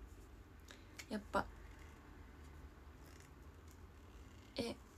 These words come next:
聞き手って、なん、なんなんですかね。「体育の授業でそんなことするから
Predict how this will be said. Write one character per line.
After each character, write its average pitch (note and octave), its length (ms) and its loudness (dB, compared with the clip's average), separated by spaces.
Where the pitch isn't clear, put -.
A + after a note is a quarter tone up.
聞 E4+ 80 12
き G#4+ 160 12
手 G#4 140 12
っ G4 60 10
て、 G3 340 12
な G#3+ 100 12
ん、 A#3+ 320 12
な A#3 120 12
ん C4 120 12
な D4+ 120 12
ん A3+ 80 12
で F#3 120 12
す - 100 2
か F3+ 140 2
ね。 F#3+ 180 8
「体 B3+ 220 12
育 A#3 240 8
の G3+ 140 12
授 A3 200 12
業 F#3+ 220 12
で A3 200 12
そ C4 160 12
ん C4+ 100 12
な C#4 100 12
こ C#4 100 4
と G#3 120 12
す - 140 8
る B3+ 120 12
か G3+ 160 8
ら - 100 6